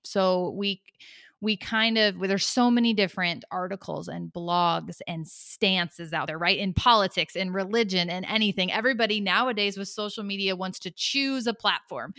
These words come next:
choose what they want to support, right? And it's almost always kind of an all or nothing type of thing. So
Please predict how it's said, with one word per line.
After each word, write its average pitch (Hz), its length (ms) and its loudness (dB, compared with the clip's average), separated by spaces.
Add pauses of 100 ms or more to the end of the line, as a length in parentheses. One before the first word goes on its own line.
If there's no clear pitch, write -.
(140)
choose 269 480 -2
what 214 220 2
they 196 100 2
want 190 240 -2
to 185 100 -10
support, 165 460 -10
right? 190 260 -4 (260)
And 214 100 0
it's 214 180 -2
almost 277 380 2
always 220 280 2
kind 208 140 -2
of 185 100 0
an 185 120 -4
all 196 260 2
or 185 60 -2
nothing 170 360 -4
type 160 260 -8
of - 60 -16
thing. 147 220 -8
So 196 300 0